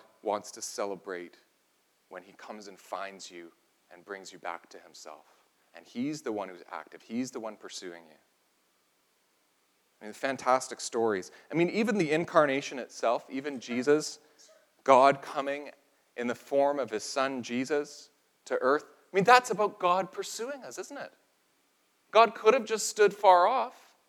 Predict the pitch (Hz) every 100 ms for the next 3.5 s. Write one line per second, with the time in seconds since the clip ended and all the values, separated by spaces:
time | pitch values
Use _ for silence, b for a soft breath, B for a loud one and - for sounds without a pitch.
0 | _ _ _ _ _ _ - 170 208 202
1 | 220 202 196 185 139 175 180 240 170 175
2 | - 175 151 180 190 175 185 - 185 139
3 | 123 - 120 151 190